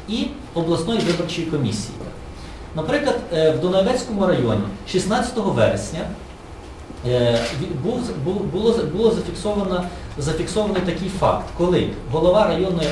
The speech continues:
адміністрації, пан Кучерявий, їздив по селах і організовував так звані сходи сіл. Але в якій формі, що, що, що відбувалося?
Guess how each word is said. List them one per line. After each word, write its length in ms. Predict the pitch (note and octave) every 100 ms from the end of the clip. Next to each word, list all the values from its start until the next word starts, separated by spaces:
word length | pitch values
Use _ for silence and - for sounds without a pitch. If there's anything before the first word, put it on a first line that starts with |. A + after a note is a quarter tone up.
| D3
адміністрації, 800 | D3 C#3 - A#2+ G#2 G2+ - D3+ - -
пан 160 | D#3+
Кучерявий, 600 | D#3+ D3 B2+ A2+ G2 - - - - - B2
їздив 380 | - G#3+ - A2 - -
по 100 | F3
селах 500 | - - G2+ - - - - -
і 60 | G3
організовував 600 | G#3+ G#3 E3+ E3 G#3+ G#3+
так 120 | F3
звані 300 | C3 F3 G3
сходи 360 | - - F#3 F3
сіл. 280 | - - - - - - - - - - - -
Але 180 | E3+ F#3
в 40 | G3
якій 240 | G#3 C4 -
формі, 300 | A3 G3+ F#3 F3 -
що, 80 | G#3 F3+
що, 300 | F3 G3+ F#3
що 120 | G#3+
відбувалося? 600 | F3 F3 D#3+ - -